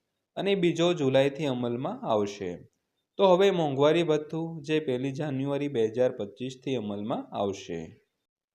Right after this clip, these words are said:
તો ડીએ એઆઈસીપીઆઈ ડેટા પર આધારિત છે. તો મોંઘવારી ભથ્થું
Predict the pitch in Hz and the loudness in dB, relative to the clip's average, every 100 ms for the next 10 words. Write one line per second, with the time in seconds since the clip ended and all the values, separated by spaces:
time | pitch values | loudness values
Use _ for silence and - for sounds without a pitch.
0 | _ _ 175 190 156 165 196 196 139 156 | _ _ -2 0 2 4 4 4 4 4
1 | 175 185 - 156 - 160 170 156 123 120 | 4 2 -2 -8 0 4 4 4 0 2
2 | 143 151 147 117 120 131 151 151 - 170 | 0 2 2 2 2 0 0 -6 -4 -4
3 | 170 170 - _ _ - 202 196 156 160 | -4 -8 -18 _ _ -2 0 2 4 6
4 | 180 190 165 165 170 170 | 6 6 4 2 0 -4